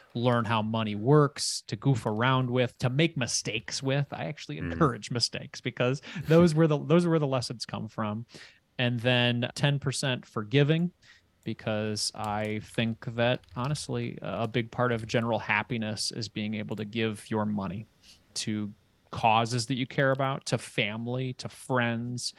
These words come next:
Speaker 2: Mm-hmm.
Speaker 1: being able to give gifts on people's birthdays. It takes you out of yourself, which is
Speaker 2: Yep.
Speaker 1: good for
Speaker 2: It also
Speaker 1: happiness.
Speaker 2: helps remove this emotional attachment to money and the whole,
Speaker 1: Absolutely.
Speaker 2: helps you view money more as a tool.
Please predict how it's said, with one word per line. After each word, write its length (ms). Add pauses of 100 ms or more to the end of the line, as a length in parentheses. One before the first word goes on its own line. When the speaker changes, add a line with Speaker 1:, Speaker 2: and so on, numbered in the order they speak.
Speaker 2:
Mm-hmm. 140
Speaker 1:
being 160
able 140
to 80
give 360
gifts 540 (280)
on 140
people's 320
birthdays. 1000 (240)
It 140
takes 300
you 100
out 160
of 140
yourself, 520 (120)
which 180
is 220
Speaker 2:
Yep. 100
Speaker 1:
good 100 (160)
for 200
Speaker 2:
It 120
also 220
Speaker 1:
happiness. 140
Speaker 2:
helps 260
remove 380
this 360
emotional 460
attachment 400
to 80
money 380
and 120
the 60
whole, 80
Speaker 1:
Absolutely. 440
Speaker 2:
helps 280
you 120
view 180
money 220
more 180
as 100
a 60
tool. 340